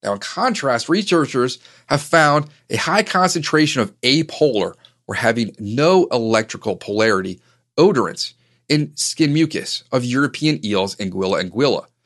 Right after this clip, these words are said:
which were not characterized, but their polarities suggest they could be sex steroids,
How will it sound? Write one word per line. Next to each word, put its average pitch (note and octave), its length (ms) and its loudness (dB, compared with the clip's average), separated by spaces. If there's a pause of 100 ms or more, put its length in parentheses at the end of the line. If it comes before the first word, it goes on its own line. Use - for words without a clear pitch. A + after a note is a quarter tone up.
(240)
which - 160 0
were F3+ 80 0
not G3+ 200 0
characterized, D3+ 840 -2 (400)
but D#3+ 240 2
their C3+ 160 0
polarities D#3+ 680 0
suggest A2+ 680 0 (460)
they B2+ 80 -2
could B2 200 0
be A#2 80 -2
sex - 480 -2
steroids, D3 680 -2